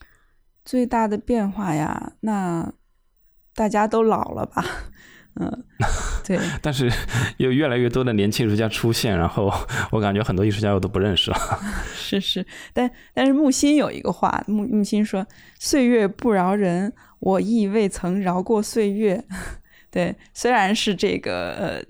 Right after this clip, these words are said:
Speaker 1: 就是这个老了，但是仍然的，呃，活跃，仍然的在嗯，搞出很多动静，依然在创作，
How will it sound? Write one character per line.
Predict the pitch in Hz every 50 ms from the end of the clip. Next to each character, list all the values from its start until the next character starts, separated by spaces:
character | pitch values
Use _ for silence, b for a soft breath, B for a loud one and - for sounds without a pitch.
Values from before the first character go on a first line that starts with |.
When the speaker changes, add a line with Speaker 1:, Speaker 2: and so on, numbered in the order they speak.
| _ _ _
Speaker 1:
就 | - - - 170
是 | - 165 160
这 | - 185 180
个 | - - - - - - - - - - - - - - -
老 | - - - - -
了， | - - - - - -
但 | - 196 196
是 | 185 - 175
仍 | - - - 190 196 202
然 | 202 175 - - 175 165
的， | 160 143 123 110 - - - _ _ - -
呃， | 175 - -
活 | - - 180 185 190
跃， | 202 220 220 214 190 185 196 - -
仍 | 185 196
然 | 196 175 165 - -
的 | 175 190 180 180
在 | 170 - 185 170 175 - - - B B B B B B B
嗯， | - 170 160 170 -
搞 | 175 180
出 | 180 - 185
很 | - 180 170
多 | 170 185
动 | 190 - 226 220 202 190
静， | 180 - 185 180 170 170
依 | 170 180
然 | 190 185 170 175 180
在 | 190 180 175
创 | - - - 202 180 175 170
作， | - - 190 185 170 - - -